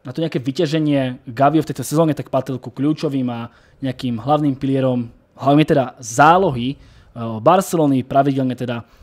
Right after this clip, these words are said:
nastupoval v základnej jedenástke s, s výnimkou teda, e, nejakého prvého zápasu proti Getafe a vynechal taktiež posledný ligový zápas proti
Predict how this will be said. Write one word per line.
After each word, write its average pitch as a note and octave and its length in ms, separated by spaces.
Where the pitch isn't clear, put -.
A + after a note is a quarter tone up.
nastupoval B2+ 540
v B2 80
základnej C3+ 340
jedenástke C#3+ 480
s, A#2+ 160
s - 160
výnimkou C3+ 320
teda, B2 300
e, A#2+ 100
nejakého A#2+ 280
prvého D3 320
zápasu C#3 580
proti B2 380
Getafe D#3+ 640
a A#2+ 220
vynechal B2+ 380
taktiež C3 260
posledný C3 380
ligový B2 240
zápas A#2+ 460
proti A2+ 340